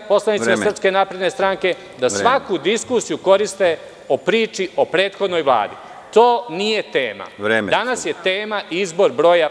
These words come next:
Speaker 1: potpredsednika. Hvala.
Speaker 2: E, ja ću vam odgovoriti. Prvo sam reč dao gospodinu Babiću, jer ste vi direktno pok-, promenili, pomenuli njihov, a, poslanički klub i to i na uvredljiv način.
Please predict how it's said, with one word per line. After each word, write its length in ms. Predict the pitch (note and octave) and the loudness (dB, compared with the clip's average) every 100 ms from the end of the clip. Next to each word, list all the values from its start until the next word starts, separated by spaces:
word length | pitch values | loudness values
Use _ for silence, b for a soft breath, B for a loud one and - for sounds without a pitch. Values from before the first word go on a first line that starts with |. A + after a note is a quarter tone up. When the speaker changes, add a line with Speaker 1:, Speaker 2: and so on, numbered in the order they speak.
| - | 0
Speaker 1:
potpredsednika. 580 | B2 - - G2 F#2 - - | -2 -2 -14 -14 -16 -20 -10
Hvala. 260 | - A2+ F2+ - - - - - _ _ | 2 2 2 -6 -18 -12 -12 -12 _ _
Speaker 2:
E, 140 | G#2 | -2
ja 180 | A2 C3 | 2 2
ću 160 | B2 B2 | 0 -4
vam 180 | A#2+ A#2+ | -2 -2
odgovoriti. 600 | A2 A#2+ B2+ A#2 G2+ - - | 2 4 4 2 -8 -8 0
Prvo 240 | B2 B2 | 2 2
sam 220 | - G#2+ | 0 0
reč 280 | G#2+ A2+ - | 2 0 -4
dao 320 | F#2 A#2 A2+ | 0 2 2
gospodinu 560 | F2+ F#2+ - A2 G2 G2 | 0 -6 -2 -2 -2 -4
Babiću, 440 | D#2+ G2+ A2 - | 0 0 -2 -6
jer 60 | G#2 | -8
ste 180 | - F#2+ | -6 -4
vi 140 | A2 | -4
direktno 440 | F#2+ C3 A2+ - F2 | -2 0 0 -4 -8
pok-, 220 | F#2+ - | -8 -8
promenili, 500 | G2+ G2 G2 A2+ A2+ | -4 -2 0 0 -2
pomenuli 440 | - G2 G2+ A2 F#2+ | -4 -2 -2 -2 -4
njihov, 360 | G#2 - G#2 - B B B B | -6 -4 -6 -6 B B B B
a, 240 | F2+ F2+ - | -2 0 0
poslanički 480 | G#2+ - G2 - - | -2 0 -4 -4 -10
klub 260 | G#2+ B2+ A#2 - | -2 -2 -2 -6
i 100 | - | -12
to 240 | F#2+ G2 D2 - _ | -8 -6 -6 -12 _
i 120 | A2+ | -4
na 160 | G#2 G2 | 0 0
uvredljiv 460 | F2+ F2 D2+ C#2 | 2 -2 -2 -10
način. 360 | C2+ C2 - | -12 -14 -14